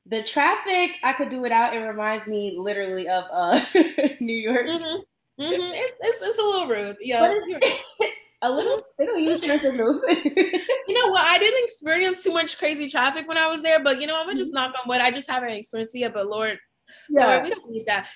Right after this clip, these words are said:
Speaker 2: You know, but, you know, when you're in the traffic, we're gonna listen to some podcasts, like Brick
Speaker 1: No, for
Speaker 2: City,
Speaker 1: real.
Speaker 2: okay?
Speaker 1: I love
Speaker 2: Mm-hmm.
Speaker 1: to do that as well. So
Speaker 2: Mm-hmm.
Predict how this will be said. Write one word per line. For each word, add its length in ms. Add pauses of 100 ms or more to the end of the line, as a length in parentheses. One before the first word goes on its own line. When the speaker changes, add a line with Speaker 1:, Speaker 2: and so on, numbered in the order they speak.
Speaker 2:
You 100
know, 200
but, 120
you 80
know, 180
when 120
you're 100
in 60
the 60
traffic, 420
we're 140
gonna 160
listen 220
to 80
some 180
podcasts, 640
like 300
Brick 100
Speaker 1:
No, 80
for 60
Speaker 2:
City, 140
Speaker 1:
real. 340
Speaker 2:
okay? 400 (320)
Speaker 1:
I 100
love 220
Speaker 2:
Mm-hmm. 80
Speaker 1:
to 60
do 100
that 180
as 160
well. 260
So 140
Speaker 2:
Mm-hmm. 240